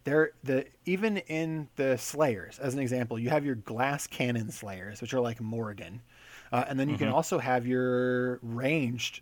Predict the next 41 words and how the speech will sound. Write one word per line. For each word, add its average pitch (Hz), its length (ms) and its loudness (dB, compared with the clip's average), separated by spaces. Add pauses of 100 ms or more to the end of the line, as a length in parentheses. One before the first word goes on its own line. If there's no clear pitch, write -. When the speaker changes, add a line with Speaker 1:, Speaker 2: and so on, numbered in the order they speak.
Speaker 1:
step, - 500 0 (120)
like, 131 220 -2 (220)
stay - 360 0
back 131 400 4
and 113 120 -4
snipe 156 480 -2
models. 92 560 -10 (220)
Uh, 110 320 -6
Speaker 2:
Oh, 120 60 0
Speaker 1:
and 117 120 4
that's, 135 100 6 (120)
Speaker 2:
God, - 60 -2
that 98 220 0 (260)
Speaker 1:
and 139 100 4
Speaker 2:
frickin' 151 80 6
Speaker 1:
that's 123 140 6
Speaker 2:
elf. 101 340 -2 (100)
Speaker 1:
Lorsain, 131 600 0 (120)
right? 127 200 0
Or 120 100 0
Lorsan, 127 460 -2
Speaker 2:
Yeah. 92 240 0 (200)
Speaker 1:
right? 123 280 -2 (320)
Uh, 131 160 0 (100)
a-, 139 140 -2 (120)
and 143 220 0
they're 143 100 4
both 147 340 6
very 131 340 2
good 156 160 6
at 147 100 0
killing 143 240 0
champions, 139 460 -2
but 120 80 -4
they - 40 2
have 135 140 4
a 123 60 2
much 131 440 2
different 131 520 4
risk 123 320 2
wa-, 113 180 -4